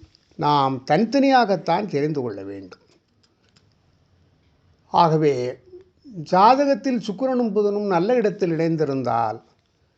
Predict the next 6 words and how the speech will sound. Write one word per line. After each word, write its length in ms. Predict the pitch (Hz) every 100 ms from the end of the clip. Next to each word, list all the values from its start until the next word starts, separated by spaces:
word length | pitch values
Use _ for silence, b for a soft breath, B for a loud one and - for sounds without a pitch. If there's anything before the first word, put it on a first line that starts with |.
| _ _ _ _ _ _ _
உங்களுக்கு 520 | - 185 180 165 151 135 127 123 - _ -
நல்ல 340 | 151 208 247
யோகம் 360 | 190 214 220 202
இருக்கிறது 600 | 175 156 165 151 143 147
என்று 200 | 131 120
அர்த்தம். 360 | 120 - 123